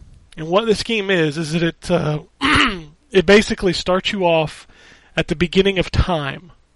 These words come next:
uh, in video games. So when you first start the game, it's like this black and white Game Boy-esque game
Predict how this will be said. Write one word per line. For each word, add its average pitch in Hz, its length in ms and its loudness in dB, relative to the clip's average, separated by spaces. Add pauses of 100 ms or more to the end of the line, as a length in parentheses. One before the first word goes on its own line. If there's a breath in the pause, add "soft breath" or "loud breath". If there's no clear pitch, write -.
(140)
uh, 151 320 -2
in 156 140 -8
video 156 280 -4
games. - 400 -14 (800)
So 190 140 -2
when 180 100 -2
you 170 80 -6
first 220 280 -4
start 233 240 0
the 190 100 0
game, 165 540 -4
it's - 200 -6
like 175 140 0
this 143 220 -4
black 170 480 0
and 180 200 -6
white 156 540 -2 (640)
Game 196 380 -4
Boy-esque 175 800 -4 (280)
game 156 520 -6